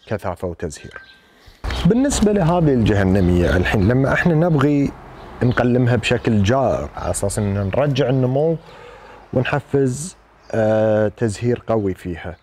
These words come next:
متى نسوي هذا الشيء؟ أولًا، أول نقطة إن لما نشوف في براعم جديدة، في نشاط، في نمو جديد، في أطراف قاعدة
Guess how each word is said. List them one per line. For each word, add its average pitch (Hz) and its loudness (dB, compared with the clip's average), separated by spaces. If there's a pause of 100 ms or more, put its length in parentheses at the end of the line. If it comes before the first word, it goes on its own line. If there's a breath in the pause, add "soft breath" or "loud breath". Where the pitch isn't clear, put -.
(600 loud breath)
متى 262 0
نسوي 139 -2
هذا 104 -4
الشيء؟ 98 -6
أولًا، 226 -6 (200)
أول 143 0
نقطة 127 -8
إن 135 -6
لما 135 -6
نشوف 202 -8
في 170 -4
براعم 131 -4
جديدة، 123 -2
في 156 -4
نشاط، 123 -8
في 147 -8
نمو 120 -4
جديد، 101 -6
في - -8
أطراف 107 -4 (800)
قاعدة 92 -4